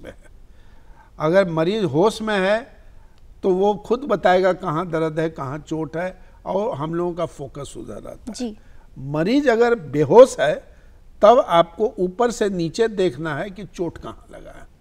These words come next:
Speaker 1: माथे में चोट है, जिसकी वजह से बेहोश है, या चेस्ट में चोट है और ये अंदर ब्लीडिंग बहुत हो गया है, जिससे हार्ट आपका रुक रहा है, वो नहीं बोल सकता है,
Speaker 2: जी।
Speaker 1: या ब्लीडिंग इतना ज़्यादा हो गया है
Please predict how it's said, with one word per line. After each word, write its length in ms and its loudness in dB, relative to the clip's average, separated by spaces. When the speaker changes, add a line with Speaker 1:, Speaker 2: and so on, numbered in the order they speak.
Speaker 1:
माथे 380 -2
में 160 -4
चोट 300 -2
है, 180 -2
जिसकी 340 -8
वजह 300 -2
से 140 -10
बेहोश 400 -8
है, 240 -12
या 180 -2
चेस्ट 400 -6
में 200 -10
चोट 280 -4
है 340 -4
और 240 0
ये 220 0
अंदर 400 -2
ब्लीडिंग 540 -8
बहुत 300 -2
हो 120 -4
गया 220 -2
है, 180 -4
जिससे 280 -12
हार्ट 320 -4
आपका 260 -6
रुक 300 -6
रहा 180 -2
है, 160 -10
वो 160 -12
नहीं 320 -8
बोल 280 -6
सकता 380 -8
है, 160 -4
Speaker 2:
जी। 380 -8
Speaker 1:
या 80 4
ब्लीडिंग 600 -4
इतना 300 -4
ज़्यादा 340 2
हो 240 -2
गया 200 -6
है 100 -12